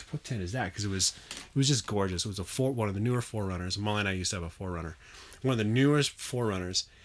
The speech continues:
and he had the rooftop tent plus the big drop down awning room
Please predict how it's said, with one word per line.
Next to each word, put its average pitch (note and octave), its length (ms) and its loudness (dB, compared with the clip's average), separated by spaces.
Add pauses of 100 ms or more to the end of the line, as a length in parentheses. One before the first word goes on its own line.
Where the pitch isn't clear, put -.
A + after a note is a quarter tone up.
(280)
and C3+ 100 2
he A#2+ 80 4
had A#2 480 6 (220)
the G#2+ 120 -4
rooftop B2+ 540 2
tent A2 240 0 (320)
plus D3+ 400 6
the - 160 -2
big B2+ 360 0
drop A2 440 2
down A2+ 340 2
awning C3 440 2
room F#3 380 8